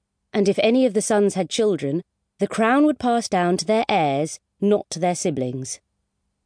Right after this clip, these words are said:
The British throne was until twenty eleven governed by male preference primogeniture, whereby the crown passed to the sons, in order of birth, before then being passed to the daughters,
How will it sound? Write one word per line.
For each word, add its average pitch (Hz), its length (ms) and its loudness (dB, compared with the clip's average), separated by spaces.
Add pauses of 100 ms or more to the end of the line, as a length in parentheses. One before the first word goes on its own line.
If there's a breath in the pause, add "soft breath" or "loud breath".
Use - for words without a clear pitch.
(360)
The 214 80 0
British 294 420 -2
throne 208 380 2
was 196 120 0
until 180 360 -2
twenty 302 420 0
eleven 156 460 0 (260)
governed 233 420 2
by 185 180 2
male 220 340 2
preference 247 480 -4
primogeniture, 190 1000 0 (1040)
whereby 190 560 4
the 196 140 -2
crown 247 400 0
passed 233 380 -2
to - 100 -8
the 262 80 -2
sons, 156 640 -2 (200)
in 202 120 2
order 180 260 2
of 175 140 -4
birth, 143 420 -4 (320)
before 208 560 2
then 190 240 2
being 180 240 0
passed 175 360 -4
to 190 60 -6
the 202 100 -2
daughters, 208 600 -4